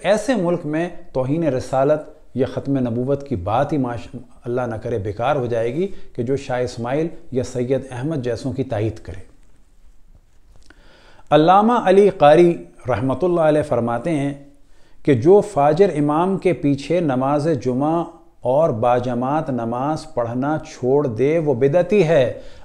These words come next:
आपको एक पैगाम दिया जा रहा है आपके मौलवियों की जानिब से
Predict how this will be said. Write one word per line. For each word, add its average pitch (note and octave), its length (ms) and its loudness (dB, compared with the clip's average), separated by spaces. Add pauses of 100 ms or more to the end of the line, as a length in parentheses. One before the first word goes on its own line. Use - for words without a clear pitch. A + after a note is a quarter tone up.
(100)
आपको F3+ 420 4
एक G#3 60 2
पैगाम F3+ 500 4
दिया G#3 240 6
जा D#3 180 6
रहा C#3+ 180 6
है F#3+ 380 0 (140)
आपके D3 300 2
मौलवियों C#3 460 4
की C3+ 100 0
जानिब C3 320 0
से F3+ 240 0